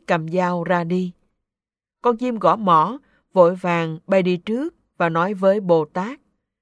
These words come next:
"Người thợ săn sắp tới." Lúc bấy giờ, con rùa đã nhai đứt tất cả sợi dây da, chỉ trừ một sợi. Cái răng của nó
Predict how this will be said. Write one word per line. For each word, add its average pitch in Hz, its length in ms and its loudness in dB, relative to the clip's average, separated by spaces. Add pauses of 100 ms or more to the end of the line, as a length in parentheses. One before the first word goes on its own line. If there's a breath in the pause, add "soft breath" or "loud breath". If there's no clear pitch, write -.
(320)
"Người 196 280 0
thợ 190 180 2
săn 196 320 -2
sắp 226 240 -6
tới." 233 360 -4 (1400)
Lúc 214 160 -2
bấy 247 160 4
giờ, 175 360 2 (240 soft breath)
con 233 220 0
rùa 170 360 0 (140)
đã 170 160 0
nhai 185 280 0
đứt 240 200 -4 (100)
tất 311 180 -8
cả 170 240 0
sợi 160 260 -4
dây 175 200 -2
da, 175 340 -2 (400)
chỉ 202 200 -2
trừ 175 340 0
một 165 240 -2
sợi. 160 420 -4 (680)
Cái 214 120 2
răng 190 240 2
của 185 140 -2
nó 185 380 2